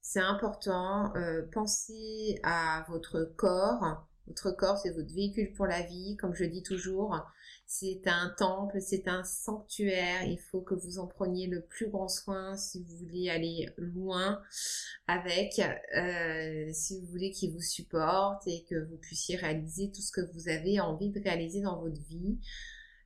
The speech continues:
Euh, voilà, la, la santé, c'est primordial. C'est notre plus, notre bien le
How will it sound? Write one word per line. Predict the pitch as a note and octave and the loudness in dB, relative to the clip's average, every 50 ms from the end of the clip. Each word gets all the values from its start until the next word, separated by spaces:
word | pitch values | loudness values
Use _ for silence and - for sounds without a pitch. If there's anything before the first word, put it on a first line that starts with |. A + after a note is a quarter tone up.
| _ - - | _ -2 0
Euh, | E3 E3+ E3 E3 D#3+ D#3+ D#3 D3+ D3+ D3 D3+ D3 C#3+ C#3+ C#3+ C3+ B2 - - - - _ _ _ _ _ _ _ _ _ _ _ _ _ _ _ - | 2 2 2 0 0 0 0 -2 -2 -2 -4 -4 -4 0 0 0 0 0 -4 -10 -18 _ _ _ _ _ _ _ _ _ _ _ _ _ _ _ -6
voilà, | - F#3 F#3+ D3+ A#2+ - - - - _ _ - | 0 2 2 4 2 2 -2 -6 -14 _ _ -2
la, | F3 E3 D3+ D#3 | 2 2 4 4
la | E3 E3+ | 4 2
santé, | - - F#3 E3+ - E3 | 0 0 -2 -2 -2 -2
c'est | E3 - E3 | -2 -2 -4
primordial. | - - E3+ D#3+ D3 D3 D3+ D#3+ D3 D3+ E3 F#3+ - - _ - | -6 -6 -6 -6 -6 -6 -6 -4 -4 -4 -4 -4 -8 -10 _ -8
C'est | - - - E3 D#3 | -6 -4 -2 -2 -2
notre | D3+ D3 C#3 - - D3+ | -2 -4 -6 -6 -6 -6
plus, | D3+ - - - F#3+ F#3+ F#3+ F3+ F3+ F3 F3 E3 E3 | -6 -6 -12 -10 -8 -6 -6 -6 -6 -8 -8 -8 -8
notre | E3 E3 E3 - F#3+ | -8 -6 -4 0 0
bien | F#3 F3 F#3 G3 G3+ | 2 2 4 4 4
le | G3 F3+ D#3+ D#3+ | 4 2 0 -2